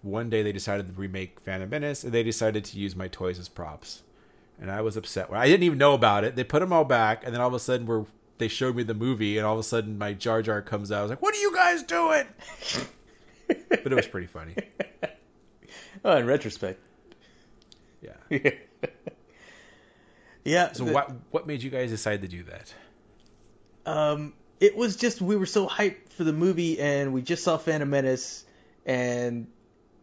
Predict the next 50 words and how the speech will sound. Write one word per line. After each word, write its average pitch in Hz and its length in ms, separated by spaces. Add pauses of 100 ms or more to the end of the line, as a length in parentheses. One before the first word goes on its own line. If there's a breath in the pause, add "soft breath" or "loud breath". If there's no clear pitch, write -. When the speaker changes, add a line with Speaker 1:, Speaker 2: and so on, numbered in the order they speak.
(200)
Speaker 2:
we 135 160
all 143 160
loved 135 260
it. 131 80
And 135 60
it's - 140
like, 123 180
"Dude, 175 220
we 147 100
should 156 140
just 165 260 (460)
make 139 240
our 143 160
own 143 80
movie." 143 280
And 107 100
first, 208 320 (520 loud breath)
I, 131 240
I 139 100
think, - 520
no, 143 260
I 131 120
think 208 180
we 233 60
did 170 220
Macbeth 127 580 (100)
first, 107 460 (160)
where 123 140
we 135 120
were 147 100
studying 202 380
Macbeth 139 680
at 120 140
school, 110 340
and 127 100
it 131 80
was 120 160
boring 135 340
as 117 80
shit. 107 320 (680 soft breath)
And 135 120
we're 131 100
like, 123 260
"Dude, 180 260
let's 185 180
just - 240
make 151 120
a 117 80 (100)
Macbeth 113 480
movie 110 360